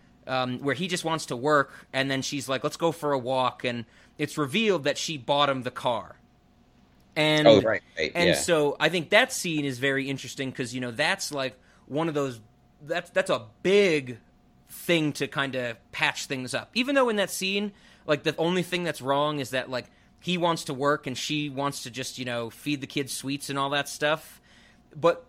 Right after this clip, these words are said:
Speaker 1: she's like, "I got you a car." Like, "I got you a car that I'm pretty sure she says had to be shipped over from England." Like, it, it definitely is an English car. His driving, his, uh, steering wheel's on the wrong side.
Speaker 2: Yeah.
Speaker 1: Is that, is that okay to say the wrong side? <laughs>
Speaker 2: No, you can't say the wrong side. <laughs>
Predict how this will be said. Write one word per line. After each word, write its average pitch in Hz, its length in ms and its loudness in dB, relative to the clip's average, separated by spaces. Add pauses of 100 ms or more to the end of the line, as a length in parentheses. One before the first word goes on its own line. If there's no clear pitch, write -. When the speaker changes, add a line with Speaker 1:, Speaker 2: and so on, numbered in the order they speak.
(140)
Speaker 1:
she's 175 380 -6
like, 151 340 -2
"I 156 100 4
got 151 220 4
you 143 100 0
a 120 40 -6
car." - 440 -4
Like, 127 160 -4
"I 160 100 4
got 175 320 4
you 190 80 -2
a 165 60 -2
car 175 300 2
that 151 100 2
I'm 143 80 0
pretty 185 260 -2
sure 175 240 -2
she 156 180 -6
says 151 300 0
had 143 200 0
to 147 40 -6
be 135 180 -6
shipped - 440 -4
over 147 300 -2
from 131 320 -4
England." 131 560 -8 (500)
Like, 151 300 0 (280)
it, 180 280 2
it 220 100 -2
definitely 269 320 6
is 180 140 2
an 180 100 0
English 175 280 0
car. 147 240 4
His 127 180 -6 (180)
driving, 143 480 2
his, 131 180 -6
uh, 123 180 0 (320)
steering 175 380 2
wheel's 131 200 0
on 135 100 -2
the 123 80 -6
wrong 127 240 -2
side. 113 420 -2 (420)
Speaker 2:
Yeah. 208 120 8
Speaker 1:
Is 165 60 10
that, 160 200 4
is 156 80 2
that 180 140 8
okay 190 220 4
to 190 60 0
say 208 120 2
the 160 140 0
wrong 135 340 2
side? 151 720 -2
<laughs> - 360 -2
Speaker 2:
No, 104 380 8
you 98 120 0
can't 95 320 4
say 95 140 8
the 87 120 6
wrong 82 280 6
side. 76 400 0
<laughs> - 960 4